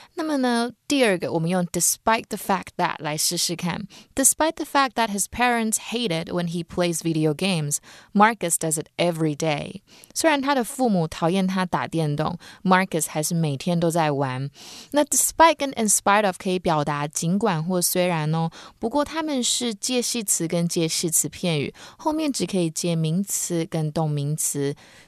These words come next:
比如说，despite meeting all the requirements, Porter still didn't get the job. 虽然Porter呢符合工作的所有要求，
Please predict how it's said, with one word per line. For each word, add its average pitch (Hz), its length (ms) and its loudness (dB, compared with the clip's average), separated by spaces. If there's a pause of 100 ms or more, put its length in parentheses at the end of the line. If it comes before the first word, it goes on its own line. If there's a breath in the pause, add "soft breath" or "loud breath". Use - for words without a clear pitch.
(140)
比 254 60 2
如 254 100 2
说， 285 460 6 (260 soft breath)
despite 294 640 4
meeting 247 580 0
all 180 160 4
the 202 80 0
requirements, 202 880 0 (260)
Porter 277 420 6
still 240 360 2
didn't 202 260 0
get 165 220 0
the 170 80 0
job. 165 500 0 (340 soft breath)
虽 - 160 0
然 254 280 4
Porter 233 400 2
呢 175 180 0
符 151 220 -2
合 156 180 -2
工 262 260 -2
作 254 160 2
的 175 120 2
所 165 160 0
有 156 100 2
要 147 240 0
求， 139 340 -4